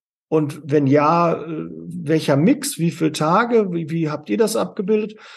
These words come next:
Schreibt mal einfach gerne. Lasst mal gerne bei YouTube, kannst ja auch Kommentare hinterlassen. Das geht jetzt beim Podcast halt nicht so, da müsstest du mir halt schreiben. Ich freue mich gerne über jede Nachricht, null eins sieben neun, vier sechs sechs, acht fünf eins zwei. Schreib mir gerne per WhatsApp.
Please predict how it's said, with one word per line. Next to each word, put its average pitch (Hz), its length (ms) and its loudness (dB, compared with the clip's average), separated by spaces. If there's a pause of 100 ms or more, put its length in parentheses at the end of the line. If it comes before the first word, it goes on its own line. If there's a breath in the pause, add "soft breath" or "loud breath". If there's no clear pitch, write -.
(140 loud breath)
Schreibt 330 320 0
mal 359 100 4
einfach 180 220 2
gerne. 147 240 2
Lasst 233 200 2
mal 269 120 0
gerne 226 320 2
bei 196 120 4
YouTube, 233 360 -2
kannst 208 200 -4
ja 202 120 0
auch 180 80 -2
Kommentare 190 580 -2
hinterlassen. 156 640 -4 (220 loud breath)
Das 147 160 -4
geht 185 140 4
jetzt 190 140 4
beim 165 140 4
Podcast 190 480 0
halt - 200 -2
nicht 240 160 -4
so, 160 180 0
da 156 100 0
müsstest 170 360 -6
du 160 40 -4
mir 156 120 -2
halt 131 120 -2
schreiben. 185 420 -2 (300 loud breath)
Ich 139 140 -4
freue 170 220 0
mich 208 220 0
gerne 190 280 2
über 170 160 4
jede 156 220 2
Nachricht, 180 420 -2
null 165 160 2
eins 151 160 0
sieben 143 220 -2
neun, 175 320 0 (760)
vier 208 220 2
sechs 156 320 -2
sechs, - 460 -2 (880)
acht 139 260 -4
fünf 180 300 2
eins 135 280 0
zwei. 240 340 0
Schreib 320 300 -2
mir 254 100 0
gerne 127 240 0
per 131 180 -2
WhatsApp. 113 400 -4